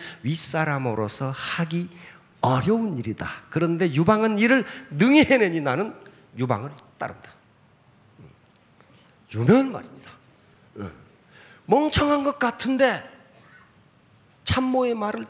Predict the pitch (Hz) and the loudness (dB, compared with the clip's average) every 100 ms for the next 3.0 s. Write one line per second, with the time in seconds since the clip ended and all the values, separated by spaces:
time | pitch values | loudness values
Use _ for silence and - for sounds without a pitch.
0 | - - 311 311 226 202 180 370 - - | -12 2 4 4 2 -2 -2 -2 -10 -20
1 | _ _ _ 120 143 156 - - _ 160 | _ _ _ -6 -6 -10 -16 -20 _ -10
2 | 185 160 135 147 - _ 135 135 - - | -6 -6 -8 -14 -18 _ -14 -14 -18 -20